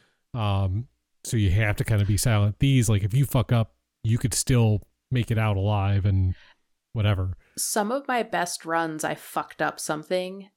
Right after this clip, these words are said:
Speaker 3: and had to recover. And it resulted in, "Oh, well, I can't take out the target here," but different opportunity opened up.
Speaker 2: Mm-hmm.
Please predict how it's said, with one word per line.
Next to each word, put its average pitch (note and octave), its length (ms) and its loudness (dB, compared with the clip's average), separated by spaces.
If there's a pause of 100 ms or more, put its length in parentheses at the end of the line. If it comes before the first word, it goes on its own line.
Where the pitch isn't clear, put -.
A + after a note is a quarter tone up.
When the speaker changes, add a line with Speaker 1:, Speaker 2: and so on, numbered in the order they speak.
Speaker 3:
and E3+ 180 -4
had C#3+ 260 -8
to D3+ 100 -8
recover. A#2+ 640 -12 (1080)
And D#3+ 120 -2
it - 80 -4
resulted D#3 560 -2
in, C#3+ 400 -4
"Oh, F3+ 240 2
well, D#3+ 160 0
I D3+ 100 2
can't - 300 -6
take F3 180 -4
out F3 160 -6
the - 60 -14
target F#3 320 -6
here," F3 560 -6
but D#3+ 320 0 (280)
different D#3 280 -8
opportunity F#3 520 -6
opened D3 280 -6
up. G2+ 160 2
Speaker 2:
Mm-hmm. F#2 80 -2